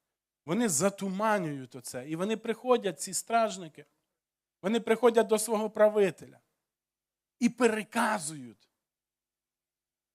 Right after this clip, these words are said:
своєму начальству, що сталося. Чуєте? До священників прийшли і переказали. Тобто вони не тільки побачили, давайте скажемо, побачили.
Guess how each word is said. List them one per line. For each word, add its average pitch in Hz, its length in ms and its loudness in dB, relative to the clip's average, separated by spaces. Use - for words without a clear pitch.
своєму 220 500 0
начальству, 208 800 4
що 185 260 -4
сталося. 113 600 -4
Чуєте? 165 320 -16
До 185 120 2
священників 240 800 2
прийшли 262 540 0
і 254 100 8
переказали. 277 960 4
Тобто 302 260 4
вони 269 200 6
не 262 120 6
тільки 311 240 2
побачили, 185 880 2
давайте 202 200 4
скажемо, 143 300 2
побачили. 185 640 4